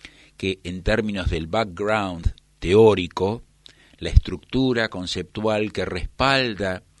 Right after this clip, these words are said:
a las políticas en curso, más allá de que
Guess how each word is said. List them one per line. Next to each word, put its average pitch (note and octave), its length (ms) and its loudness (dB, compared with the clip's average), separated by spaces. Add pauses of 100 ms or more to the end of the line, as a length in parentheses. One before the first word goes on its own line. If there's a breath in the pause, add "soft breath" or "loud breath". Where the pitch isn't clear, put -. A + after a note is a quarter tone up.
(360 loud breath)
a D2 100 -10
las D2 160 -8
políticas F#2+ 1040 -6
en F2 280 -8
curso, G#2 680 -2 (420)
más E2 180 -6
allá D#2+ 220 -2
de F2+ 160 0
que F2+ 340 -4